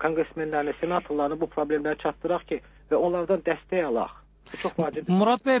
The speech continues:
Speaker 2: bu gün İlham Əliyev Minskdən M D B sammitindən qayıdanda təyyarədə müsahibə verdi.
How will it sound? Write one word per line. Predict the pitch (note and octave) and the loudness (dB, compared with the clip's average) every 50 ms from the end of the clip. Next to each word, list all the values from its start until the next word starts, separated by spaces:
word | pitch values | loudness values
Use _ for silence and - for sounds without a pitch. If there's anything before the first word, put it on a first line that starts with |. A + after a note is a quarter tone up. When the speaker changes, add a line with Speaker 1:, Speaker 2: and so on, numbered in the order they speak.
| G3 - | 0 -2
Speaker 2:
bu | C#4 C4+ | -4 -2
gün | A#3+ C#4 C4+ B3+ | 0 2 2 2
İlham | C4 A#3 A3+ A3 F3+ G#3+ A3+ A3 | 2 2 2 2 4 4 4 4
Əliyev | G#3 G3 F#3+ F3 F#3+ F#3 E3+ D#3+ E3 F3+ F3 | 4 2 2 2 0 0 2 2 0 0 0
Minskdən | E3+ F#3 G3+ G#3 F#3+ - - - D#3 E3 E3 F3 F#3+ F3 | 2 2 2 2 2 -2 -4 0 2 4 4 4 4 2
M | E3+ D#3+ D#3 | 2 2 2
D | E3 D#3 | 2 0
B | F3 F3 | 0 0
sammitindən | - - E3+ D3+ D3 C#3 C3+ - C#3+ C3+ C#3+ D3+ D#3 D3 | 0 2 0 2 2 0 -2 -2 -2 0 0 0 2 2
qayıdanda | D3 C#3+ C3+ - - B2+ A#2+ B2+ D#3+ D#3+ | 2 2 2 2 0 0 0 0 -2 0
təyyarədə | - D#3+ D3 D3 C#3 C3+ C#3+ C#3+ E3 E3 | 0 0 2 2 2 0 0 0 0 0
müsahibə | D3 - - C#3 C#3 C3 D3 D#3 C3+ | 0 2 2 2 2 2 0 0 0
verdi. | C#3 B2+ A#2+ A#2+ F3+ | 0 0 0 0 -2